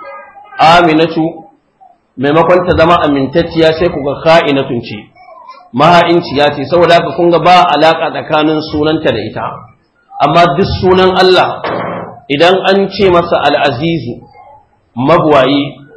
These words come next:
to za ku ga a daidai lokacin da yake da suna na buwayar, to kuma yana ɗaga wanda ya ga dama, ya sauke wanda ya ga dama a lokacin da ya ga dama subhanahu wa ta'ala. Wannan shi ne ƙarƙashin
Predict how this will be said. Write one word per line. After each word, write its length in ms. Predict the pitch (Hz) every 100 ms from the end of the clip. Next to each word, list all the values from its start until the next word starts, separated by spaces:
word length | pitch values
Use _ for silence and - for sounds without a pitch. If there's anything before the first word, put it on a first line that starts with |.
| - _ - -
to 80 | 143
za 120 | 165
ku 100 | 196 175
ga 140 | 175 160
a 40 |
daidai 300 | 156 175 185
lokacin 460 | 190 185 170 175 165
da 60 |
yake 200 | 160 160 139
da 100 | 143
suna 460 | - 165 170 165
na 120 | 165 170
buwayar, 580 | 147 147 151 156 143 - - - _ _ _ _ _
to 80 | 135 135
kuma 160 | 175 175
yana 380 | 185 175 147
ɗaga 220 | 151 156 147
wanda 300 | 165 170 151
ya 80 | 151
ga 120 | 143
dama, 340 | 147 156 156 156 156 127
ya 80 | 123
sauke 340 | 160 170 156
wanda 280 | 143 160 147
ya 80 | 131
ga 80 | 139
dama 260 | 143 143 151 139
a 40 |
lokacin 460 | 147 143 135 147 127
da 60 |
ya 100 | 127
ga 100 | 127
dama 260 | 135 139 143 143
subhanahu 540 | 127 120 131 127 113 120
wa 80 | 120
ta'ala. 380 | - 104 101 104 - - - - - -
Wannan 360 | 143 202 190 175
shi 260 | - 196 202
ne 80 | 180 151 - -
ƙarƙashin 480 | 151 151 170 196